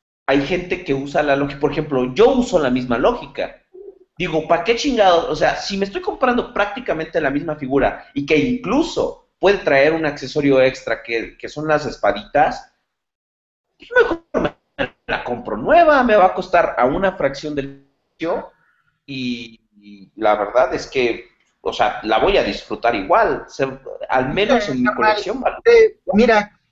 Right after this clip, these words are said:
Speaker 2: yo estoy totalmente de acuerdo contigo y de hecho pienso exactamente igual que tú, o sea, ¿para qué me voy a gastar doce, quince o veinte mil pesos en comprarme un Fortress vintage si me lo puedo comprar por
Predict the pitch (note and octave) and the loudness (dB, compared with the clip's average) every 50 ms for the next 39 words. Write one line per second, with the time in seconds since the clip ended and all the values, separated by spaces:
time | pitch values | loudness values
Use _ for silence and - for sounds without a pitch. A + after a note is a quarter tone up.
0 | _ _ _ _ _ _ - F#3 F3 E3 A3+ C4 D4 E4 E4 D4 B3+ G3+ - - | _ _ _ _ _ _ -8 -6 -2 2 4 6 6 8 6 4 2 0 0 2
1 | A#3+ B3+ B3+ B3 A#3+ A#3+ A#3+ A#3 A3+ A#3 A#3 A3 A3 A#3+ G#3+ F#3+ F3 - G3 G#3 | 2 4 4 2 0 4 4 2 2 2 -2 -2 2 2 4 4 4 2 2 0
2 | G#3+ A3+ A3 - F3 E3+ E3+ G#3 G#3 G3 G3+ F#3+ F#3+ F#3+ G3 F#3 F#3+ G#3 G#3 G#3+ | 2 2 0 0 -2 -4 -4 -2 -2 0 0 -2 -2 -2 -2 0 4 4 4 4
3 | A3 G#3+ - - B3+ C4 C4+ C4 - _ _ - G3 G#3 A3+ A#3 A#3 - B3 A3 | 2 0 0 2 2 2 2 2 -4 _ _ -6 -2 0 0 0 -2 -4 -4 -2
4 | - B3 B3 B3 - B3 A3 G#3+ A3+ A3+ G#3+ - B3 - - F#3 F#3 F3 E3 F#3+ | 0 0 0 0 0 -2 -2 -2 -2 -4 -4 -4 -4 -4 -4 -4 -6 -4 0 2
5 | G#3 G#3 G#3 G#3+ G#3+ G#3+ G3+ F#3 F#3+ G#3 G3+ G3 E3+ C#3 C#3 - F3 E3+ E3 D#3+ | 4 4 4 4 2 0 -4 -6 -4 -4 -4 -4 -4 -4 -4 0 0 0 0 0
6 | D#3+ - _ _ _ _ _ _ _ _ _ _ _ _ _ _ _ _ _ _ | -4 -8 _ _ _ _ _ _ _ _ _ _ _ _ _ _ _ _ _ _
7 | _ _ _ _ - G3+ G#3 A3 A3 - D4 D4 E4 D4+ C4 B3+ C4+ C#4 A#3+ G#3+ | _ _ _ _ 0 2 4 4 2 0 0 0 2 6 6 6 6 6 6 4
8 | G3+ - - G#3 G3+ G#3 G#3 G3 F3 - _ _ _ _ _ _ _ _ _ _ | 2 2 2 2 4 4 2 0 -2 -10 _ _ _ _ _ _ _ _ _ _
9 | _ _ _ _ D3+ F#3 G#3+ A3+ A3+ - A#3 G#3+ F#3 - - G#3 A3 A#3 A3 - | _ _ _ _ 0 4 4 4 4 2 0 -2 -2 -2 -4 -6 -6 -6 -6 -4
10 | G#3 F#3 F3 E3 E3+ E3+ E3+ F#3 F#3+ G3 G#3+ A3+ - - A3 G#3 G#3+ A3 G#3 - | -2 -2 0 -2 -2 -4 -4 -4 -4 -4 -4 -4 -4 -4 -4 -4 -4 -8 -10 -8
11 | F3+ F3 - F3 E3+ E3+ F3+ F#3+ F#3+ G#3 G#3 G#3 F#3+ G3+ - G3+ G3 F#3+ F#3+ F#3+ | -8 -6 -4 -6 -4 -2 -2 0 0 0 0 -2 -2 0 2 2 4 2 2 -2
12 | F#3 G3 A3 B3+ - - E3 E3 F3+ F#3 F#3 F#3 G3+ A#3 B3+ - - - _ _ | -4 -4 -4 -4 -8 -10 -6 -4 -2 -2 0 0 -2 -2 -2 -6 -12 -20 _ _
13 | _ - F#3+ F#3 G3 G3 G3 G3 A#3+ B3+ C4 B3 A3 F#3+ G#3+ G#3+ A3 A3 A3 A3 | _ -6 -4 -2 0 0 0 2 2 2 2 2 0 0 2 2 2 2 2 2
14 | G#3+ G#3+ G#3 G3+ G3 F#3 F3+ E3+ E3+ | 4 4 6 4 4 2 0 -2 -4